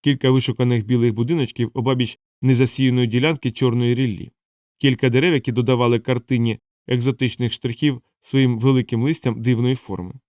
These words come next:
Щомиті яскравіше сонячне світило додавало відчуття, що ця ідилія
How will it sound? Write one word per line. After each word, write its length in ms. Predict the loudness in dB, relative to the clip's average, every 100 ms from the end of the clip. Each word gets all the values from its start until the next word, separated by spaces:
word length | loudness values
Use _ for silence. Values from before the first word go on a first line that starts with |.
| _ _ _ _ _ _ _
Щомиті 400 | 2 4 4 2
яскравіше 540 | 0 0 0 0 -2
сонячне 440 | -2 -2 -2 -4
світило 520 | -4 -4 0 2 2 -2 _ _ _
додавало 380 | 0 2 2 2
відчуття, 460 | 0 -2 -6 -4 -2
що 140 | -4
ця 240 | -2 -2 -2
ідилія 480 | -2 0 0 -2